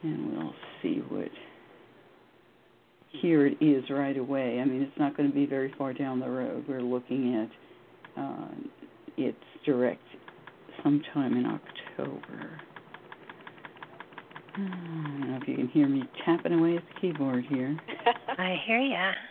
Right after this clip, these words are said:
Speaker 1: Can you hear it? I mean, it's like
Speaker 2: Yeah.
Speaker 1: I have to do all the tapping to see where it's going. <laughs> But, and I do want to give you the right dates, 'cause dates are very important, especially when you're working with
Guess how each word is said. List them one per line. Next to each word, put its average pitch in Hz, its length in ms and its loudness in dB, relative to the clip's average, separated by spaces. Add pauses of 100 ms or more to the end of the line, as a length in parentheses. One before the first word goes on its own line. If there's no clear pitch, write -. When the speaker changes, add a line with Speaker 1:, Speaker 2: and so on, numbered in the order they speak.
(800)
Speaker 1:
Can 214 160 8
you 208 100 4
hear 226 220 8
it? - 180 4
I 202 160 0
mean, 185 220 4
it's 170 220 4
like 165 300 4
Speaker 2:
Yeah. 277 240 8
Speaker 1:
I 185 140 4
have 196 200 0
to 175 40 -12
do 175 100 2
all 175 180 4
the 508 100 6 (120)
tapping 202 360 4 (500)
to 175 80 -4 (100)
see 190 160 0
where 175 280 6
it's 170 240 0
going. 151 580 2 (220)
<laughs> 370 80 6 (840)
But, 147 500 -4 (200)
and 151 340 2
I 156 140 8
do 196 200 0
want 185 160 6
to 151 60 6
give 156 180 2
you 147 80 6
the 147 80 4
right 147 320 4
dates, 135 240 0 (100)
'cause 262 120 0 (120)
dates 254 240 4
are 214 80 2
very 190 240 4
important, 160 480 4
especially 233 380 0
when 185 180 4
you're 170 140 4
working 175 460 4
with 160 120 2